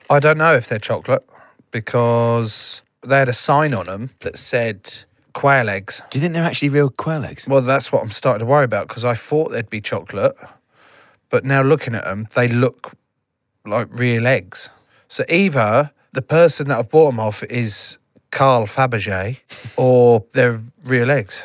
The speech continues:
Speaker 2: The other question for me here, and you're just smelling, smelling the egg. Does it feel hollow to you?
Speaker 1: Oh, <laughs> no.
Speaker 2: <laughs> You barely on your teeth. <laughs> You're not,
Speaker 1: Fucking
Speaker 2: you're not
Speaker 1: hell, my
Speaker 2: baboon.
Speaker 1: tooth hurt.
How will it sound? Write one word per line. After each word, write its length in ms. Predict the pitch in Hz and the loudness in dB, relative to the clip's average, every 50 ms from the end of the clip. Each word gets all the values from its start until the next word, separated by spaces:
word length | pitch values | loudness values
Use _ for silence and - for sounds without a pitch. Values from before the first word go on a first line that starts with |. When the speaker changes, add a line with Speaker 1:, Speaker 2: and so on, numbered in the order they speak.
| - | 0
Speaker 2:
The 120 | - 120 135 | 2 4 4
other 160 | 151 156 180 | 4 2 0
question 320 | - - 156 147 - - | -2 -2 -4 -4 -4 -6
for 120 | 110 - 101 | -6 -4 -2
me 160 | 101 98 92 | -2 -2 0
here, 340 | 92 101 104 101 87 78 - - | 0 0 2 2 0 -2 -4 -8
and 360 | 87 87 87 87 85 - - _ _ _ _ | -8 -8 -6 -8 -8 -12 -16 _ _ _ _
you're 80 | - - | -16 -12
just 240 | 107 104 - - - | -10 -8 -8 -8 -6
smelling, 460 | - 104 101 95 92 87 85 80 - _ _ | -4 -4 -2 -2 -2 -4 -6 -8 -12 _ _
smelling 420 | - - - - 101 101 104 98 87 | -10 -8 -6 -6 -4 -4 -4 -4 -4
the 120 | 82 78 | -6 -8
egg. 220 | 73 73 - - _ _ _ _ _ _ - | -10 -12 -16 -18 _ _ _ _ _ _ -8
Does 120 | - 113 127 | -8 -6 -6
it 80 | 135 - | -6 -4
feel 140 | - 143 127 | -2 -2 0
hollow 260 | 110 - 127 127 127 | 0 0 0 0 0
to 160 | 120 - - 127 | -2 -4 -4 -4
you? 200 | 131 147 143 - - _ - | -4 -4 -6 -10 -16 _ -6
Speaker 1:
Oh, 280 | 170 175 185 185 233 175 - - - - | -4 -2 0 2 2 2 0 -2 -10 -14
<laughs> 200 | - - - - | -16 -18 -14 -4
no. 320 | 285 330 339 349 330 320 - | 0 0 2 2 4 2 2
Speaker 2:
<laughs> 160 | 349 - - | 2 4 4
You 100 | 381 - | 2 2
barely 440 | - - - - - 587 554 392 381 - - | 4 2 0 2 4 4 4 6 6 4 4
on 180 | 320 339 - 359 | 4 2 0 0
your 160 | 370 370 370 359 | 0 0 -2 -2
teeth. 480 | - - - 403 349 339 339 - - - - - - - _ - | 0 2 2 2 2 0 -8 -8 -10 -10 -8 -8 -8 -8 _ -18
<laughs> 360 | - - - 494 466 453 453 | -4 0 2 2 2 0 -4
You're 220 | 453 453 - - 427 | -6 -6 -6 -6 -2
not, 220 | 349 - - 427 403 403 403 403 403 403 403 403 - - - - - - - - - _ - | 0 0 0 0 -4 -10 -12 -12 -12 -14 -14 -16 -14 -12 -12 -12 -12 -14 -18 -20 -20 _ -8
Speaker 1:
Fucking 320 | - 381 370 320 - 349 | -2 2 2 2 2 0
Speaker 2:
you're 80 | 349 359 | -2 -2
not 160 | 370 370 339 | -2 0 0
Speaker 1:
hell, 0 | 269 269 | 0 2
my 40 | - | 2
Speaker 2:
baboon. 380 | - 381 370 370 392 427 381 - | 4 4 6 6 6 6 4 4
Speaker 1:
tooth 160 | 370 349 - | 0 -2 2
hurt. 520 | 415 403 - 381 349 285 - 311 294 - | 2 4 6 6 4 4 4 2 0 0